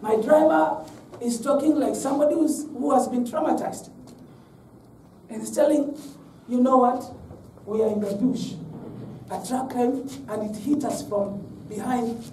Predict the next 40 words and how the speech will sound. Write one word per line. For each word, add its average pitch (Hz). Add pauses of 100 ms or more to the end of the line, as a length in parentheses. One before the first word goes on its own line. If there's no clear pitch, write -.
(460)
And 214
we 226
are 208
in 208
the 214
middle 269
of 190
a 190
bush 262
we -
don't 220
know. - (640)
And 202
the 190
vehicle -
can't 262
come 240
out 214 (380)
of 180
the 180
place 226
that 196
it 185
is." - (680)
I 196
asked -
him, 196 (440)
"How 240
are 196
you?" 247 (420)
"I 196
am 208
fine." - (320)
"What 240
about, 214
uh, 180
the, 180
your 180
tanny 180
boy?" 226